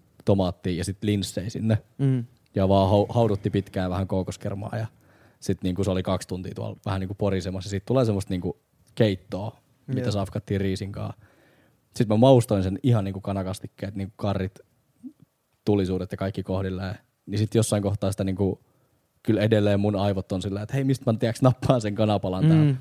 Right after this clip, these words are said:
Speaker 1: Mut se ei
Speaker 2: Joo.
Speaker 1: vaan niinku, se ei vaan oo siellä. Ja sit sitä ei niinku sillä tavallaan kaipaa, koska linssikin on, onks se nyt jopa viisikymmentä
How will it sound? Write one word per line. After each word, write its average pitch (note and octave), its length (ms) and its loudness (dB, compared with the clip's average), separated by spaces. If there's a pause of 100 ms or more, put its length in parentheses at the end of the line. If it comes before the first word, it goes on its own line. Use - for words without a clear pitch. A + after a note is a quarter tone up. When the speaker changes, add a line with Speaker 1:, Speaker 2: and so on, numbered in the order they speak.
Speaker 1:
Mut G#2 100 -6
se A2+ 60 6
ei G#2+ 60 8
Speaker 2:
Joo. G2+ 100 4
Speaker 1:
vaan G2 120 2
niinku, F#2+ 160 -2
se A2 100 0
ei G#2 60 2
vaan G#2 220 4
oo A#2+ 260 6
siellä. G#2+ 480 -8 (680)
Ja G#2 80 0
sit F#2+ 120 0
sitä F#2+ 260 0
ei F#2 80 0
niinku F#2+ 220 -4
sillä G2 460 -4 (540)
tavallaan F#2 300 0
kaipaa, F#2+ 320 -2
koska - 320 -4
linssikin G#2 460 2
on, F#2+ 180 2 (600)
onks - 100 -20
se F#2 60 -10
nyt F2+ 120 -8
jopa G#2 220 0
viisikymmentä G2+ 460 -2